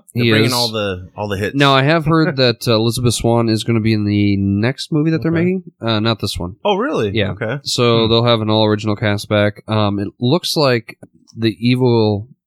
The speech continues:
Speaker 2: individual in this story is gonna have a ship that's kinda like a,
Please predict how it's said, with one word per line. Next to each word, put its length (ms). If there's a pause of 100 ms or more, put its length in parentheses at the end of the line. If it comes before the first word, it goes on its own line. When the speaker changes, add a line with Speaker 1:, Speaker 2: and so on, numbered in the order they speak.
(120)
Speaker 2:
individual 480
in 80
this 120
story 300
is 80
gonna 180
have 120
a 60
ship 300
that's 200
kinda 200
like 180
a, 220